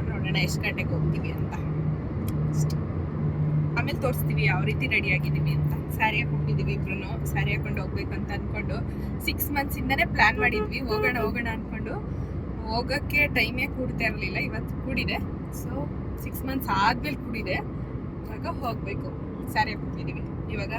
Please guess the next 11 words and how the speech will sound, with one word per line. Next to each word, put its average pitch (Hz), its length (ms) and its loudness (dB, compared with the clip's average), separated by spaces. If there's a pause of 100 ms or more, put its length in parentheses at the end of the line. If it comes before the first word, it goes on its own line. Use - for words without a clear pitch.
ನಮ್ಮ 220 140 -6
ಪಾಪ 247 420 0
ಮಲ್ಕೊಬಿಟ್ಟವನ್ನೆಲ್ಲ 214 800 -4
ತೋರ್ಸೋಕ್ಕಾಗಲ್ಲ, - 520 -2 (720)
ಅಲ್ಲಿ - 140 -2
ಇಳ್ದಾದ್ಮೇಲೆ 226 600 0
ತೋರಿಸ್ತೀವಿ. - 880 -2 (2500)
ನಾವಿವಾಗ 277 480 -2 (2250)
just 285 440 4 (260)
ಪಾರ್ಕ್ 269 240 4
ಮಾಡ್ಕೊಂಡು 247 500 -2